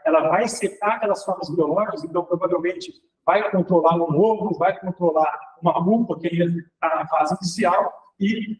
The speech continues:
ah, muitas vezes ela acaba também controlando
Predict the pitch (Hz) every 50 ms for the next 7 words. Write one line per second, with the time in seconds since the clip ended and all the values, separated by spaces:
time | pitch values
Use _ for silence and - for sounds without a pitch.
0 | - 170 170 170 175 175 170 165 160 165 165 175 185 196 208 175 - 165 175 180
1 | 170 202 190 190 185 - 180 175 180 185 180 190 180 170 180 175 175 175 185 196
2 | 202 185 170 165 170 170 185 190 180 - - -